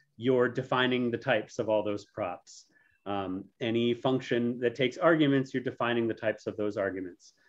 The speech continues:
Uh, so it's, it's stuff like that. And React has actually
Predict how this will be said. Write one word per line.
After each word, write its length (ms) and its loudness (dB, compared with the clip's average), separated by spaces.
Uh, 220 -6
so 320 2
it's, 220 0
it's 180 -2
stuff 240 2
like 220 6
that. 320 2
And 300 2
React 520 6
has 120 4
actually 540 2